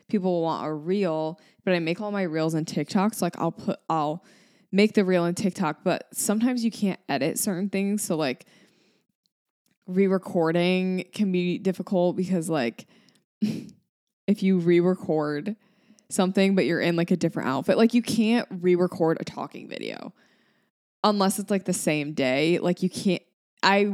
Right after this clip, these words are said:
really have a hard time redoing my hair and my makeup to look the exact same.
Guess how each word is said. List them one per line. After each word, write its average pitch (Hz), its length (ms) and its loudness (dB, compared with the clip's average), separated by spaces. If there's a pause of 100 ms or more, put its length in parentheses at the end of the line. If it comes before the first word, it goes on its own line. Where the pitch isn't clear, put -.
(160)
really 190 260 -4
have 185 120 -2
a 165 60 -4
hard 170 180 -4
time 160 280 -6
redoing 160 340 0
my 151 100 -2
hair 165 200 -4
and 156 80 -2
my 147 100 -2
makeup 143 320 -4
to - 120 -8
look 120 180 -8
the - 80 -8
exact 101 340 -6
same. 92 300 -6